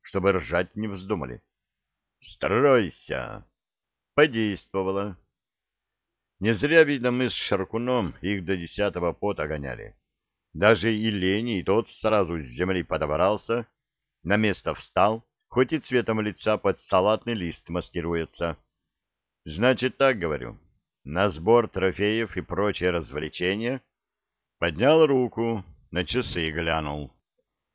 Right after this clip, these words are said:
«Личному составу даётся десять минут. Задача: собрать всё, что может пригодиться, и, уходя, поджечь всё, что может гореть. Сержант Каролин».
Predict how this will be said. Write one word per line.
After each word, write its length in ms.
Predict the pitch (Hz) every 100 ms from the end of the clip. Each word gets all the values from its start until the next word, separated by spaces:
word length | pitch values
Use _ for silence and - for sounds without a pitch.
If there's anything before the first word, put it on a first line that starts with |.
| _ _ _ -
«Личному 680 | 92 110 120 - 104 104 98
составу 680 | 87 87 - 95 104 110 107
даётся 480 | 98 104 - 95
десять 480 | 98 104 90 92 -
минут. 320 | 90 90 65 - - _ _ _ _ _ _
Задача: 720 | 76 67 107 107 92 - 60 - _ _ _ _
собрать 480 | - 95 101 107 95
всё, 360 | - - 120 127
что 200 | - 101
может 340 | 101 98 92 -
пригодиться, 760 | 92 98 98 85 - 71 67 - -
и, 160 | 117
уходя, 720 | 117 95 87 82 62 104 147 - -
поджечь 580 | 92 69 - 80 - -
всё, 380 | - - 117 135
что 220 | - 90
может 320 | 78 85 101
гореть. 420 | 85 76 - - _ _ _ _ _ _ _ _
Сержант 580 | - 101 113 127 131 110
Каролин». 520 | 90 87 73 65 55